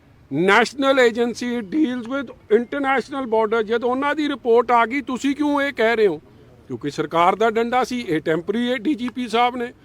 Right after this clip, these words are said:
ਇਹਨਾਂ ਨੇ ਰਿਪੋਰਟ ਕਿੱਥੋਂ ਬਣਾਉਣੀ ਆ? ਆਪ ਦਾ ਏ ਡੀ ਜੀ ਪੀ ਬਣਾਏ, ਚਾਰ ਬਿਠਾਏ, ਇੱਕ ਇੰਟੈਲੀਜੈਂਸ ਬਿਠਾਇਆ, ਇੱਕ ਸਿਕਿਉਰਿਟੀ ਬਿਠਾਇਆ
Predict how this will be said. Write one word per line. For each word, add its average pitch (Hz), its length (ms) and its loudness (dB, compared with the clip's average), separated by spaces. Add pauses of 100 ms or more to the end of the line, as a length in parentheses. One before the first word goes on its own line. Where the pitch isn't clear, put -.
(300)
ਇਹਨਾਂ 247 300 6
ਨੇ 285 120 2
ਰਿਪੋਰਟ 269 340 0
ਕਿੱਥੋਂ 269 300 -4
ਬਣਾਉਣੀ 262 400 0
ਆ? 240 220 2
ਆਪ 185 260 2
ਦਾ 220 160 0
ਏ 214 180 4
ਡੀ 214 160 -6
ਜੀ 240 140 -6
ਪੀ 240 160 -6
ਬਣਾਏ, 208 400 0
ਚਾਰ 196 320 2
ਬਿਠਾਏ, 208 380 0
ਇੱਕ 214 100 -4
ਇੰਟੈਲੀਜੈਂਸ 196 580 -4
ਬਿਠਾਇਆ, 220 480 -2
ਇੱਕ 208 500 -4 (340)
ਸਿਕਿਉਰਿਟੀ 226 540 0
ਬਿਠਾਇਆ 233 540 2